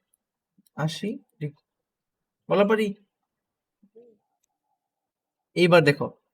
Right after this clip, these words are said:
Speaker 1: দুইটার মানে কি একশো আশি ডিগ্রি না? এও একশো আশি ডিগ্রি, এও একশো আশি ডিগ্রি। তাহলে আমরা কি করে পারি? অতএব কোণ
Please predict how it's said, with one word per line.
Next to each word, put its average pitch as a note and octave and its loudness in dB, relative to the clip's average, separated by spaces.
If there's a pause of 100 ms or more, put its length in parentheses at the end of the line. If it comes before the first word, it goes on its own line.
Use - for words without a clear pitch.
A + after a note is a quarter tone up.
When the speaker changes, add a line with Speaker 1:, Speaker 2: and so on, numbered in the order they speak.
(240)
Speaker 1:
দুইটার A3 8
মানে A#3 6
কি A#3 6
একশো A3 4
আশি G#3 0
ডিগ্রি G3 -2
না? G#3 -2 (340)
এও G3 4
একশো G#3+ 0
আশি A3 -2
ডিগ্রি, G#3 -4 (600)
এও G3+ 6
একশো F#3+ 2
আশি D#3+ -4
ডিগ্রি। B2 -12
তাহলে D3+ 0
আমরা D#3+ 2
কি E3 -8
করে F3 0
পারি? D3 -2 (400)
অতএব E3+ -2 (1200)
কোণ G#3+ 2